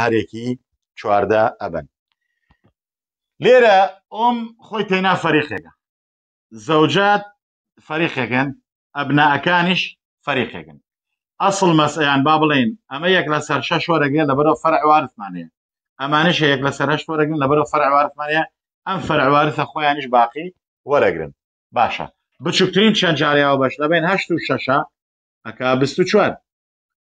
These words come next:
ئەکا بیست و چوار. یەک لەسەر شەشی بیست و چوار چەندە؟ چوارە. یەک لەسەر شەشی بیست و چوار، ئە،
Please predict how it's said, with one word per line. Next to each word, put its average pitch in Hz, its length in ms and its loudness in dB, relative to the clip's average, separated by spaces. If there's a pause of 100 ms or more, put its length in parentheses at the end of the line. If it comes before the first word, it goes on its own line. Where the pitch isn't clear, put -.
(760)
ئەکا 120 220 -4 (120)
بیست 135 220 0
و 185 80 6 (400)
چوار. 135 260 0 (1500)
یەک 185 220 2
لەسەر 185 280 2 (100)
شەشی 220 320 2
بیست 180 160 -2
و 185 40 -10
چوار 208 360 -2
چەندە؟ 156 260 2 (440)
چوارە. 101 360 -2 (1040)
یەک 117 240 -6
لەسەر 113 340 2
شەشی 123 300 0 (640)
بیست 110 200 -16
و 113 40 -16
چوار، 143 320 0 (1120)
ئە، 113 100 0